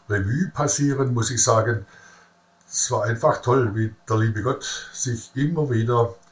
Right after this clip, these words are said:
für uns als Amtsträger sich, sich großartig erleben lässt. Und was begeistert mich an der,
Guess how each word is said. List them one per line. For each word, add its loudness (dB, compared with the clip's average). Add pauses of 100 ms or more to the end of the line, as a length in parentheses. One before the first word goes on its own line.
(760)
für -2
uns 2
als 2
Amtsträger 2
sich, -4
sich -8 (680)
großartig -2
erleben -2
lässt. -2 (1000)
Und -2
was 2
begeistert 4
mich 2
an 4
der, 4